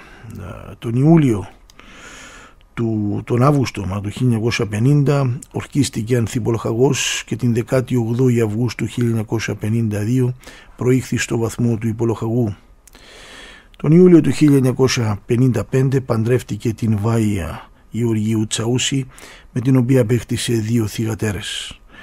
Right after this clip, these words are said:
Τον Δεκέμβριο του χίλια εννιακόσια πενήντα οκτώ μετατά-, μετετάχθη από το πεζικό στο πυροβολικό και το χίλια εννιακόσια πενήντα εννέα προήχθη στον βαθμό του λοχαγού. Το, στις δεκαοκτώ Αυγούστου του εξήντα τρία προήχθη κατ' εκλογήν στο βαθμό του ταγματάρχη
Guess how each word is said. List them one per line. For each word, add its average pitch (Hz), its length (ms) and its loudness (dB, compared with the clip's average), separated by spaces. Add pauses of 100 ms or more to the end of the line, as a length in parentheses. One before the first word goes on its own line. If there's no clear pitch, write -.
(540)
Τον 110 140 -4
Δεκέμβριο 151 400 6
του 127 80 2
χίλια 131 240 2
εννιακόσια 120 500 0
πενήντα 110 340 0
οκτώ 139 240 -4
μετατά-, 120 640 -2
μετετάχθη 110 560 -4
από 101 200 -8
το 90 100 -10
πεζικό 104 500 -4
στο 123 220 -4
πυροβολικό 98 800 -4 (600)
και 143 160 -2
το 131 120 0
χίλια 143 200 2
εννιακόσια 123 500 0
πενήντα 117 680 0
εννέα 123 460 0
προήχθη 113 460 -4
στον 113 280 -4
βαθμό 110 460 -4
του 104 140 -4
λοχαγού. 104 540 -4 (840)
Το, 117 420 -4
στις 120 160 -8
δεκαοκτώ 120 440 0
Αυγούστου 127 440 0
του 123 80 -4
εξήντα 117 400 -2
τρία 123 340 0
προήχθη 123 500 -2
κατ' 117 220 -4
εκλογήν 113 520 0
στο 98 200 -6
βαθμό 95 420 -6
του 92 240 -12
ταγματάρχη 123 840 -4